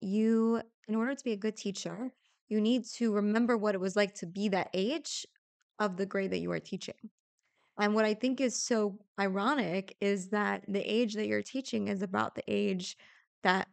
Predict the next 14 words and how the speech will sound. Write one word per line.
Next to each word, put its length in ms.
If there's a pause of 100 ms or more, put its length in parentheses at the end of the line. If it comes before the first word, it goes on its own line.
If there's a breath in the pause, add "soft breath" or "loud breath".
impacted 540
you 420
to 100
even 180
start 260
thinking 260
about 440
being 140
a 40
teacher. 460 (400)
Like, 180
to 140
this 220
day, 500